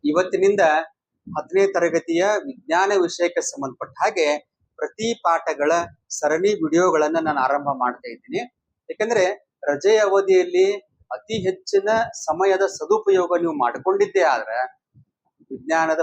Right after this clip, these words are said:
ಪರೀಕ್ಷೆಯಲ್ಲಿ ಅತಿ ಹೆಚ್ಚಿನ ಅಂಕಗಳನ್ನ ಗಳಿಸಬಹುದು. ಜೊತೆಗೆ ನಿಮ್ಮ ತಂದೆ ತಾಯಿ ನಿಮ್ ಮೇಲೆ ಇಟ್ಟಿರುವಂತಹ ಒಂದು ನಿರೀಕ್ಷೆ, ನಿಮ್ ಮೇಲೆ ಇಟ್ಟಿರುವಂತಹ ಒಂದು ಆಸೆಗಳನ್ನ ನೀವು ಪೂರೈಸಿ, ಆ, ಉತ್ತಮವಾಗಿ ವಿಜ್ಞಾನದಲ್ಲಿ ಅಂಕಗಳನ್ನ ಪಡಿಬಹುದು. ಹೀಗಾಗಿ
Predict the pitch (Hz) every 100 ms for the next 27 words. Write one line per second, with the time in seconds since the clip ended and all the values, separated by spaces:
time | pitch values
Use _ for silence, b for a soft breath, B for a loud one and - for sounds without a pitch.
0 | 165 147 - - 143 143 175 143 175 175
1 | 147 - 196 180 156 143 147 147 143 123
2 | - 143 - - 139 165 135 139 220 180
3 | 147 156 - _ _ _ 143 202 208 196
4 | 175 175 170 - 156 151 147 185 180 175
5 | 170 165 147 - 165 147 147 147 147 151
6 | 143 147 190 - 151 135 135 _ _ -
7 | 151 160 170 - 170 156 147 151 143 131
8 | 165 - 170 156 143 147 135 - _ _
9 | - 147 - - 143 147 180 180 131 123
10 | 123 - _ _ 123 127 147 175 196 185
11 | 160 160 165 143 139 - - - - -
12 | 160 156 147 165 143 131 127 127 123 120
13 | 120 113 110 - 233 - _ _ - -
14 | 240 214 160